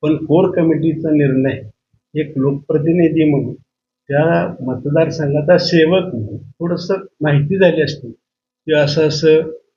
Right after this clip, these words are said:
ठरलंय कोर कमिटीमध्ये, आणि त्या कोर कमिटीप्रमाणे आम्ही असं असं निर्णय घेतो, आनंद वाटला असता, मला काही दुःख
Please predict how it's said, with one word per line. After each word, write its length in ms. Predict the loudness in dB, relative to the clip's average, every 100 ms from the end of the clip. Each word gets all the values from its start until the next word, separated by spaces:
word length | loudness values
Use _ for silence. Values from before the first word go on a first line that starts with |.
| _ _ _ 2
ठरलंय 500 | 2 4 2 -2 -6
कोर 220 | -2 -2
कमिटीमध्ये, 800 | -2 -4 -4 -4 -4 -2 -4 -4 -8 _ _ _ _ -10
आणि 240 | -6 -2
त्या 100 | -2
कोर 260 | 0 0 0
कमिटीप्रमाणे 840 | 0 -2 -2 -2 0 0 2 0
आम्ही 200 | 0 0
असं 200 | 0 -2
असं 180 | -4 -2
निर्णय 420 | -2 -2 -2 -2
घेतो, 140 | -4 -4
आनंद 300 | -2 0 0
वाटला 260 | 0 -2
असता, 200 | -6 -10 -8
मला 140 | -6
काही 460 | -4 -2 0 0 0
दुःख 160 | -2